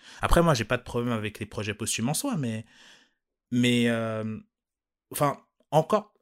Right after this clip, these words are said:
franchement, le pire pour moi, c'est, ça reste X, parce que au-delà du, du, du, de la musique, en fait, ce qu'on a fait autour, c'est une dinguerie.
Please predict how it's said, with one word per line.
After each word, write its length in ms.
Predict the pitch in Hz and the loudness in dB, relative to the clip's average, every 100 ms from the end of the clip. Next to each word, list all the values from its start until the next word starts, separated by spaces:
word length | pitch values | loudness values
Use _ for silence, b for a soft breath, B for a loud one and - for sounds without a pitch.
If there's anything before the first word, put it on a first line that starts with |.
| _ | _
franchement, 360 | - 180 190 190 | 0 2 4 2
le 100 | 143 | 2
pire 240 | - 165 | 0 -4
pour 140 | - 123 | -4 -4
moi, 140 | 127 | -4
c'est, 240 | - 101 | -4 -6
ça 160 | 92 92 | -6 -10
reste 220 | 92 - 104 | -12 -12 -14
X, 200 | - - | -12 -12
parce 200 | 92 - | -12 -10
que 260 | 101 95 - | -10 -8 -4
au-delà 460 | 135 135 135 135 | -2 0 0 -2
du, 480 | 120 107 101 95 95 _ | -4 -8 -10 -10 -14 _
du, 360 | 110 101 104 98 92 | -12 -6 -4 -6 -10
du, 200 | 87 92 | -14 -14
de 200 | 92 104 | -8 -4
la 140 | 101 | -4
musique, 380 | 104 104 131 135 | -4 -4 -6 -8
en 80 | 110 | -10
fait, 240 | - 123 | -8 -10
ce 120 | - - | -10 -12
qu'on 220 | 107 101 | -8 -6
a 100 | 98 | -6
fait 140 | - | -6
autour, 500 | 113 104 131 123 - _ b b b b b | -8 -6 -10 -12 -16 _ b b b b b
c'est 120 | - | -12
une 120 | 95 92 | -10 -6
dinguerie. 420 | 95 98 92 | -8 -8 -10